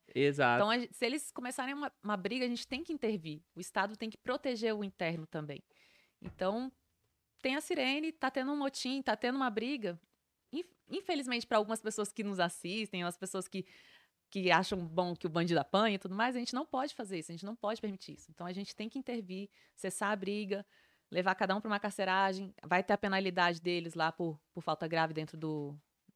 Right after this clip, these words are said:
Speaker 2: da unidade prisional. Enfim, né, não, não dá pra deixar mo-, se matar, não.
Speaker 1: Até porque o cara tá ali custodiado, né, cara?
Speaker 2: É.
Speaker 1: Então,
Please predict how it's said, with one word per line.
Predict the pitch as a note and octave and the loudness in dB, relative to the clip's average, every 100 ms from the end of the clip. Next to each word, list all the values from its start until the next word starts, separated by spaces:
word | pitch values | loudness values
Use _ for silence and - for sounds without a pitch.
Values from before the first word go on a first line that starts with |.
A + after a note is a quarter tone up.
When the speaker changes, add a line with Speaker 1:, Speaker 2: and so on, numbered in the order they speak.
| _ | _
Speaker 2:
da | D#3+ | -6
unidade | D#3+ D#3 D3+ D3 | -4 -2 -2 -4
prisional. | D#3+ D#3+ F3+ F3+ G3+ A3+ A3+ _ _ _ _ _ - | -4 -2 0 2 2 0 -4 _ _ _ _ _ -12
Enfim, | C#4 B3 E3+ D3+ - _ _ _ - | -8 -6 -6 -8 -14 _ _ _ -14
né, | F#3 G3 G#3 | -10 -8 -8
não, | G#3 A3 | -10 -8
não | A3+ A#3 | -6 -4
dá | A#3+ | -4
pra | B3 | -4
deixar | B3+ C4 | -6 -4
mo-, | B3 B3 | -6 -6
se | - | -8
matar, | A#3+ B3 A#3+ | -8 -6 -8
não. | B3 E3 D3+ _ _ _ _ _ _ - | -8 -10 -12 _ _ _ _ _ _ -20
Speaker 1:
Até | - E3 | -2 0
porque | - E3+ - | 2 0 0
o | E3 | 0
cara | E3+ E3+ | 0 0
tá | E3 E3+ | 0 0
ali | D#3 | -2
custodiado, | D#3 D#3+ D#3+ D#3+ E3 D3 C3+ C3+ | -2 -4 -4 -2 0 0 0 -2
né, | C3 | -4
cara? | - A2 E3+ | -4 -2 -2
Speaker 2:
É. | D3+ | -2
Speaker 1:
Então, | C#3+ C#3+ | -2 -2